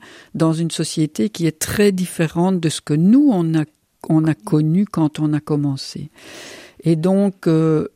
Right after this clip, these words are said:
leur apprendre à prendre soin d'eux-mêmes, c'est leur apprendre à prendre soin de leur propre intériorité, d'une recherche spirituelle.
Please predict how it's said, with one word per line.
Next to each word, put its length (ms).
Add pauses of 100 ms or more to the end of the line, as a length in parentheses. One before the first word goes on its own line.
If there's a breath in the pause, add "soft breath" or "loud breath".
leur 360
apprendre 440
à 80 (280)
prendre 560
soin 500
d'eux-mêmes, 640 (360 loud breath)
c'est 240
leur 220
apprendre 480
à 80 (240)
prendre 500
soin 400
de 100
leur 220
propre 400
intériorité, 960 (520 loud breath)
d'une 440
recherche 720
spirituelle. 1000